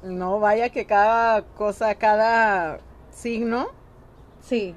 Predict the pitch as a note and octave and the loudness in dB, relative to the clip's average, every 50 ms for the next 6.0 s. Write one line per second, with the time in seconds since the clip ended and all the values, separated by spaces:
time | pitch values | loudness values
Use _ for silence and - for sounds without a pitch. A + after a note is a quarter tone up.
0 | - - - - - A3 G#3 G3+ - G#3 G3 G#3 A3 - A3+ G#3 G3+ F#3 - - | -16 -20 -20 -16 -12 -10 -8 -6 -4 -4 -4 -4 -6 -8 -10 -10 -10 -10 -10 -10
1 | F#3 F3 E3+ D#3+ D3 - F3+ - - F#3+ E3+ E3 D#3+ D3+ - - F#3+ - - F3+ | -10 -8 -8 -10 -10 -12 -14 -12 -8 -8 -8 -6 -8 -10 -12 -14 -14 -10 -8 -8
2 | E3 D#3+ E3+ F#3+ A#3 C4 - - - - B3+ B3+ A#3+ A#3 G3+ - C#4 C#4+ D4 C#4+ | -8 -8 -10 -12 -12 -14 -18 -20 -14 -8 -4 -2 -2 -2 -2 -2 0 -2 0 0
3 | D4+ C#4 C4 A#3 A#3+ A3+ G#3 G3+ G3 F#3+ F#3+ F3+ - G3+ G#3 A3 A3+ A#3+ A#3 A3+ | -2 -4 -4 -2 -4 -4 -4 -6 -8 -8 -10 -8 -6 -4 -4 -2 -2 -2 -4 -6
4 | G#3+ G3 - G#3 F#3+ F#3+ G#3 G3 F#3+ F#3+ G3 F#3 F3+ F3 F3 E3+ E3 - F3+ F3+ | -8 -8 -8 -8 -6 -6 -6 -8 -8 -10 -10 -10 -10 -10 -10 -10 -12 -12 -12 -12
5 | F3+ F#3+ F#3 F#3 F3+ - F#3+ F3+ F3 F3 E3+ E3 E3+ F3+ A3+ B3 - C4 A3 G3+ | -10 -10 -10 -10 -10 -12 -12 -10 -10 -10 -10 -10 -10 -10 -10 -8 -6 -6 -6 -6